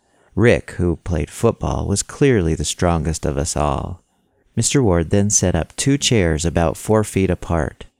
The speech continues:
He asked Rick to suspend himself between the chairs with his upper shoulders, head, and neck on the seat of one of the chairs and his ankles and feet on the seat of the other. His body, from his upper back down to his calves, was to remain suspended.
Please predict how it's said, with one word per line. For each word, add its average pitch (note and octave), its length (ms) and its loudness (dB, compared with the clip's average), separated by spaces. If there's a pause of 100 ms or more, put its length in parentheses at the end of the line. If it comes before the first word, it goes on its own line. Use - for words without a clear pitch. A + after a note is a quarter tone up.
(100)
He B2 180 0
asked - 340 -2
Rick E2+ 300 2
to - 100 -6
suspend A#2 560 0
himself D2+ 640 -4 (160)
between A2+ 480 0
the C3 100 0
chairs E2 600 0 (140)
with - 120 0
his F#2 220 0
upper C3 260 2
shoulders, F2+ 680 2
head, F2+ 260 0
and E2+ 240 2
neck G2 380 -4 (360)
on G#2+ 140 2
the G#2+ 80 2
seat D#3+ 260 2
of A#2+ 120 0
one A#2 200 2
of F2+ 140 0
the D#2+ 100 0
chairs E2+ 580 -4
and G#2+ 140 2
his G#2+ 240 2
ankles C#3 460 0
and C3 160 0
feet E2+ 320 0
on F2+ 100 2
the F#2+ 100 2
seat F2+ 280 0
of E2+ 140 0
the F#2 180 2
other. D#2+ 400 -2 (100)
His F#2 160 0
body, F2 540 2
from F2 180 -2
his E2 260 -2
upper A2 280 0
back E2+ 420 -2
down G#2 280 2
to B2+ 140 -2
his C#3 140 0
calves, E2 640 -4 (140)
was G#2 140 -2
to A2 100 0
remain F2+ 420 2
suspended. F2 880 -2